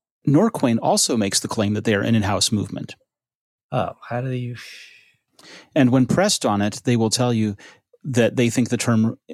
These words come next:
Speaker 1: implies exclusivity and that this movement is exclusive to them. And, uh, <clears throat> cough, also Breitling, cough, and
Speaker 2: <laughs>
Speaker 1: Cartier, cough. But, um, it's, it's really interesting to me how Tudor and Breitling and Cartier are, are basically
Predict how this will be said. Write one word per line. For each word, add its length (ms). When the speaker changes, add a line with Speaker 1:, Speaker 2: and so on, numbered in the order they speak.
Speaker 1:
implies 480
exclusivity 840
and 200
that 180
this 180
movement 260
is 100
exclusive 560
to 140
them. 360
And, 260
uh, 200
<clears throat> 400
cough, 320
also 400
Breitling, 420
cough, 320
and 220
Speaker 2:
<laughs> 0
Speaker 1:
Cartier, 460
cough. 260
But, 300
um, 380
it's, 240
it's 180
really 220
interesting 380
to 120
me 220
how 340
Tudor 480
and 160
Breitling 400
and 80
Cartier 520
are, 240
are 140
basically 500